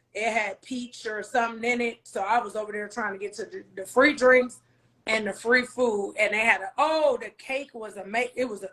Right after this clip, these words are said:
beautiful, man, this thing was a wedding. I don't even know what y'all want me to tell y'all. Cake was amazing. Cake was good. So that's all I'm allowed to tell y'all. It was a four-page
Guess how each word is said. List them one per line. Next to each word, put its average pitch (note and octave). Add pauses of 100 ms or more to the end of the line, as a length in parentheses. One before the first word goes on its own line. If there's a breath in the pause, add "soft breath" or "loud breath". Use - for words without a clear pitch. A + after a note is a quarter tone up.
beautiful, G3+ (420 soft breath)
man, D4
this D#4
thing G3+
was F#3
a F3+
wedding. F#3+ (280)
I C4
don't A3+
even G3+
know G3+
what G3
y'all G3
want G3+
me G3
to F#3+
tell F#3+
y'all. F3+ (720)
Cake C#4
was G#3
amazing. G3+ (440)
Cake A#3+
was G3+
good. G3+ (340)
So G3+ (400)
that's E4
all B3
I'm A3+
allowed G#3+
to -
tell G3+
y'all. F#3+
It G#3
was G#3
a G3+
four-page C4+